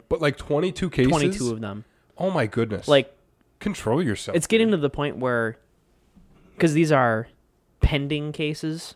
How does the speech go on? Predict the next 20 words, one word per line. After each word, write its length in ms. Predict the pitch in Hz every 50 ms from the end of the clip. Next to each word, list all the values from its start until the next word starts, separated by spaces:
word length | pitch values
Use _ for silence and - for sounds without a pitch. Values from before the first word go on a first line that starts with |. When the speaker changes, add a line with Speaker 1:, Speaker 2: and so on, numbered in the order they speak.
| _
Speaker 1:
Yeah. 320 | - 107 104 107 104 98 - -
Speaker 2:
You 100 | - 147
know, 80 | 139 131
and 80 | 123 120
Speaker 1:
Yep, 120 | - 131 147
Speaker 2:
people 60 | 123
Speaker 1:
all 140 | 120 123 127
Speaker 2:
are 20 | 127
Speaker 1:
of 40 |
Speaker 2:
like, 80 | 127 131
Speaker 1:
them 80 | 127 123
are 80 | 123
Speaker 2:
"Oh, 20 | 120
Speaker 1:
still 140 | 120 123 117
pending. 300 | - 117 101 92 95 - -
Speaker 2:
they're 140 | 107 123
Speaker 1:
All 120 | 127 135 135
Speaker 2:
pending." 380 | - - 156 123 120 117 107
Speaker 1:
twenty-two. 160 | 107 85 - - - _ _ _
Speaker 2:
But 220 | - 147 - -